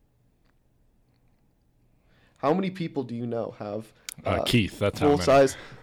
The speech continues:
Speaker 1: full-sized <laughs> Tim Legler? I'm just, I'm just thinking, like,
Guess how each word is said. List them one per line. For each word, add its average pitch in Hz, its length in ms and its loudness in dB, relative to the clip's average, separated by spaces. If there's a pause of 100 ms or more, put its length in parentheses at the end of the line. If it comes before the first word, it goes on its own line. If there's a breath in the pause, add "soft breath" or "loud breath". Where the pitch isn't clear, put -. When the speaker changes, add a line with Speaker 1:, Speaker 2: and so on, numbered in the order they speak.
Speaker 1:
full-sized 147 720 6
<laughs> - 20 -10
Tim 151 280 2
Legler? 131 380 0 (3500 soft breath)
I'm 180 200 6
just, 214 240 -4
I'm 185 140 4
just 202 220 -2
thinking, 160 280 2
like, 117 240 -2